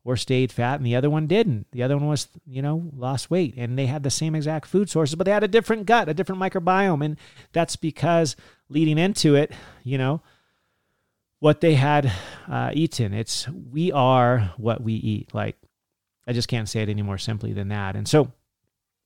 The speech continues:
although I don't profess to promote any specific dietary plan, I sort of lean towards a more Mediterranean style, uh, low carb, uh, diet. It's sort of, I wouldn't call it a full,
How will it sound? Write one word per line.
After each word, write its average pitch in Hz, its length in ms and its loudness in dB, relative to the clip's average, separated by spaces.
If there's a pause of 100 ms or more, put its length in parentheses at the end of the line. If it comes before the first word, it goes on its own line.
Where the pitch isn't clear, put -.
(240)
although 147 180 2
I 156 80 8
don't 156 280 4
profess 127 440 0
to 113 260 -2 (560)
promote 120 500 2
any 127 160 0
specific 120 400 -4
dietary 117 440 0
plan, 170 340 2
I 160 80 4
sort 139 220 0
of 117 100 -2
lean 123 240 -2
towards 113 320 -2
a 110 40 -2
more 110 460 -2 (440)
Mediterranean 127 680 0
style, 117 1040 2
uh, 110 200 -4
low 123 280 4
carb, 110 500 -2 (200)
uh, 104 320 -4
diet. 101 380 -4
It's - 160 -10
sort 123 200 0
of, 113 200 -2 (880)
I 120 60 -2
wouldn't 127 340 0
call 117 260 -2
it - 80 -6 (180)
a 117 60 -12
full, 127 640 4